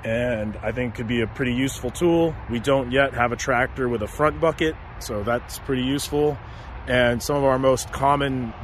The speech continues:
bed sizes, uh, are forty inch beds, which this tractor can pretty much clear. So you could just cultivate one forty inch bed at a time. And kind of like an example, what you would see here,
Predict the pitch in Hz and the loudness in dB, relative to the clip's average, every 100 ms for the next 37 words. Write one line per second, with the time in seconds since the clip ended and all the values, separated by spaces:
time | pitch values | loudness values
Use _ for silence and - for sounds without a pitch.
0 | 98 151 151 - 147 123 107 110 113 - | 2 4 4 2 2 2 0 -6 -8 -10
1 | - - - - - 117 110 107 117 113 | -12 -16 -14 -10 -2 0 2 0 0 0
2 | 107 - 170 160 147 131 - 156 131 117 | 0 2 4 4 0 -4 2 4 4 0
3 | - - - - - - 104 127 127 - | -6 -10 -14 -16 -14 -14 -2 0 2 0
4 | - 104 135 135 - - 139 131 - 127 | -2 -2 -2 -2 -4 0 2 2 0 -4
5 | 117 120 107 120 123 123 117 - - 139 | -2 -4 -6 -6 -4 -2 -2 -4 -4 0
6 | 127 113 104 117 117 113 107 107 - 127 | 2 0 -2 -4 -4 -4 -6 -4 2 2
7 | 123 123 120 117 131 123 139 127 123 123 | 2 0 2 2 0 0 0 0 0 -2
8 | 123 120 131 123 113 - 160 151 139 131 | -2 2 2 2 -2 0 4 4 2 -2
9 | - - - - - 123 113 107 - 123 | -8 -12 -12 -10 -4 -2 -2 -6 -4 -2
10 | 123 120 120 - 123 113 143 139 135 123 | 2 0 0 -2 -4 0 2 2 2 0
11 | 107 - - - - - - 127 127 123 | -2 -8 -12 -12 -12 -12 0 2 2 -2
12 | - - 156 147 135 127 123 127 | -2 0 0 0 0 2 2 0